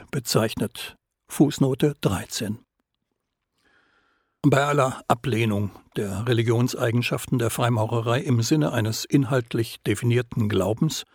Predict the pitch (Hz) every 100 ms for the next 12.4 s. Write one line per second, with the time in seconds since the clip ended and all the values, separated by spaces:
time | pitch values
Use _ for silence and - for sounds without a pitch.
0 | _ _ _ _ 147 151 170 - 156 143
1 | 160 - - 127 - 143 135 139 - 127
2 | 120 120 - - 151 151 - 156 113 -
3 | 107 104 101 - - 135 120 123 120 131
4 | - 147 - 127 127 117 139 135 - 147
5 | - - - - 156 - - - - 143
6 | 123 107 - 117 110 101 107 107 104 113
7 | - - 170 - - 107 104 - - -
8 | _ _ _ _ _ _ _ _ _ -
9 | 143 131 156 214 226 180 156 147 160 135
10 | 127 117 117 127 208 - - 214 - 185
11 | 160 147 147 151 143 117 117 107 123 160
12 | 254 - - -